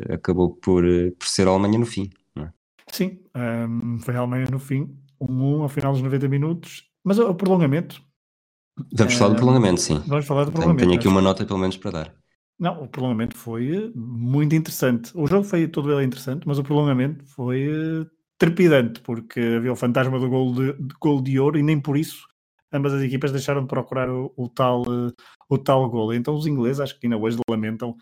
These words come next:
Speaker 2: eh, três ou quatro oportunidades flagrantes, eh, principalmente nos primeiros quinze minutos do prolongamento. Gascoigne, McManaman, Shearer, eh, alguns deles por poucos centímetros não empurraram a bola para a baliza, McManaman mandou ao poste e esses falhanços, ehm,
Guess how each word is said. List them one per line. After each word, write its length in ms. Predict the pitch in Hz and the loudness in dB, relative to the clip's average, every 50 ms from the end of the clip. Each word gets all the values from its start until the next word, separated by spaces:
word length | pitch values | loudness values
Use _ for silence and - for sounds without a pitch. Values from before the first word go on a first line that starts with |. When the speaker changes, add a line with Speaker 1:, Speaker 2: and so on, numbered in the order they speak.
| _ _ _ _ _ - | _ _ _ _ _ -10
Speaker 2:
eh, 300 | 127 123 120 120 117 113 - | -8 -8 -6 -8 -10 -12 -10
três 240 | - 123 127 127 117 | -4 0 0 0 0
ou 80 | 127 113 | -2 -4
quatro 320 | - - 123 117 - 123 | -2 -4 -4 -4 -4 -6
oportunidades 500 | 107 - - - 120 120 113 113 117 117 | -8 -8 -6 -2 0 0 0 0 -2 -4
flagrantes, 800 | - - 131 131 117 110 110 107 110 120 117 - - - - - 151 | -6 -4 0 0 2 2 2 0 0 -2 -4 -6 -12 -16 -18 -18 -14
eh, 160 | 123 113 113 110 | -14 -14 -14 -8
principalmente 440 | - 127 120 98 123 123 123 117 | -6 -6 -4 -2 -2 -2 0 -2
nos 100 | 120 117 | -2 -6
primeiros 260 | - - 123 123 120 - | -6 -4 -4 -4 -2 -2
quinze 160 | - 120 113 | -4 -4 -2
minutos 240 | 123 120 120 123 - | -2 -2 -4 -4 -6
do 80 | 117 | -8
prolongamento. 480 | - 123 120 117 110 107 113 120 113 - - - _ _ _ _ _ | -4 -2 -2 0 0 0 0 -2 -2 -4 -12 -20 _ _ _ _ _
Gascoigne, 540 | 131 117 113 - - 127 123 135 135 131 | -4 -4 -4 -4 -4 0 2 2 2 2
McManaman, 640 | 123 123 - - 120 120 123 127 123 123 120 117 117 | -2 -4 -6 -4 -4 -2 -2 0 -2 -2 -2 -2 -4
Shearer, 420 | 117 - 120 123 123 127 123 120 - _ _ _ _ _ _ _ | -6 -6 -4 -4 -2 -2 -4 -6 -10 _ _ _ _ _ _ _
eh, 60 | 131 | -10
alguns 380 | 123 131 127 117 120 127 123 110 | -8 -6 -6 -4 -4 -4 -4 -4
deles 180 | 131 131 123 - | -6 -6 -8 -6
por 140 | - 123 | -8 -8
poucos 260 | 117 - 143 120 - - | -4 -4 -4 -4 -2 -2
centímetros 400 | 139 127 120 127 127 120 120 127 | -2 0 0 0 -2 -2 -2 -4
não 160 | 131 131 131 | -2 -2 -2
empurraram 640 | 127 113 117 107 123 127 123 120 123 123 120 123 135 | -2 -4 -4 -2 0 0 2 2 0 0 -2 -4 -4
a 60 | - | -6
bola 260 | 127 120 127 127 120 | -4 -4 -2 -2 -2
para 120 | - 120 | -4 -4
a 20 | 113 | -4
baliza, 380 | 120 123 143 160 165 143 156 | -2 0 2 2 2 2 2
McManaman 460 | 143 131 123 - 139 131 127 127 120 117 | 0 0 -2 -2 -4 -4 -2 -2 -2 -2
mandou 280 | 123 123 127 131 127 | -2 -2 -2 -2 -2
ao 80 | 123 120 | -2 -4
poste 420 | - - 135 143 139 - - - _ _ _ _ _ _ _ | 0 2 2 2 2 -2 -10 -20 _ _ _ _ _ _ _
e 120 | - 123 123 | -2 -2 -2
esses 160 | 123 123 - | -2 -2 -6
falhanços, 920 | - - 139 123 123 131 127 131 127 - - - 156 147 139 - - - _ _ _ | -6 -4 -4 -2 0 0 -2 -2 -4 -8 -8 -8 -6 -8 -8 -10 -16 -20 _ _ _
ehm, 540 | 123 123 120 120 120 120 120 120 120 120 | -6 -4 -4 -2 -2 -4 -4 -4 -4 -4